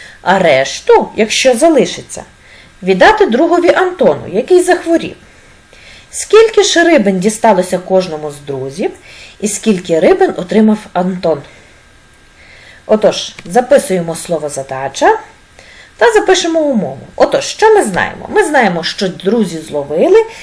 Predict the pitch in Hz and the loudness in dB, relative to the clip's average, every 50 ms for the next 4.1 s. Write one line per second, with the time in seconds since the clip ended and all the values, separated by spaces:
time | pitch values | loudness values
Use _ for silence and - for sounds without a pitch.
0 | - - - _ - 170 160 165 190 247 349 359 - 381 349 214 170 160 165 175 | -20 -20 -20 _ -12 -4 0 2 4 4 2 2 2 0 0 2 2 2 2 2
1 | 208 220 214 - 190 196 190 170 160 139 139 - - - - - - _ _ _ | 0 0 -2 -2 -2 0 0 0 -2 -2 -4 -8 -16 -20 -20 -20 -20 _ _ _
2 | _ _ _ _ _ _ _ _ _ - - - - - - - - 214 294 381 | _ _ _ _ _ _ _ _ _ -20 -20 -20 -20 -20 -6 0 2 4 6 6
3 | 370 370 262 226 202 196 226 262 254 254 247 202 180 170 180 240 226 220 175 139 | 6 6 4 4 2 2 2 0 0 0 -2 -2 -2 0 2 4 4 4 4 2
4 | 110 - | 0 -4